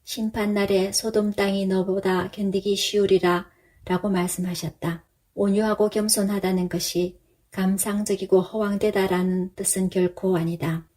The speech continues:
그러나 회개한 사람에 대해서는 어떤 죄나 약점이나 불안이나 의심이나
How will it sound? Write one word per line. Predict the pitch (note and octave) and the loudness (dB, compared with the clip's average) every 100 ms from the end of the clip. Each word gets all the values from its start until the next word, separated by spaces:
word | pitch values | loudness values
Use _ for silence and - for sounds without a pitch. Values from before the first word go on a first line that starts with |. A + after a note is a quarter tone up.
| _ - | _ -6
그러나 | G#3 G3 F#3+ F#3+ G#3 | 0 2 2 0 0
회개한 | A#3 A3+ A3 | 0 2 2
사람에 | A3 A3 G#3 G#3 G3 | 2 2 2 2 2
대해서는 | F#3+ F#3+ F#3+ F#3 F#3 F#3+ - _ _ - | 2 2 2 0 -2 -4 -10 _ _ -4
어떤 | F3 - G#3 G#3+ | -4 0 0 2
죄나 | G#3 G3 G3+ G3+ | 0 2 2 2
약점이나 | F#3+ G3 - G3 F#3 F3 F3 F3+ _ _ _ - | 0 -2 -2 0 2 0 -2 -8 _ _ _ -2
불안이나 | G3+ G#3 G3 F#3 F#3 F#3 | 2 4 4 2 2 2
의심이나 | F#3 - F#3 F#3 F3 F#3 F#3 | 0 0 -2 0 0 -4 -6